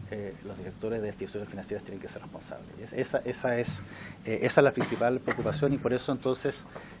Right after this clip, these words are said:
lo que se les provee a través de este sistema, si es que, si es que, si es que el proyecto se aprueba, es una mejor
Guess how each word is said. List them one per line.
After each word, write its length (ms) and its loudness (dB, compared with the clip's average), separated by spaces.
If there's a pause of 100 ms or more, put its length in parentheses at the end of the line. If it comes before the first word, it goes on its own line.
lo 140 0
que 140 -2
se 200 0
les 100 0
provee 540 8
a 80 10
través 320 0
de 60 2
este 180 -4
sistema, 520 -2 (480)
si 120 -6
es 60 -10
que, 260 0
si 120 -6
es 60 -6
que, 240 -2
si 120 -8
es 60 -6
que 100 -4
el 40 -6
proyecto 340 -2
se 120 -2
aprueba, 420 4
es 140 -4
una 180 -4
mejor 380 2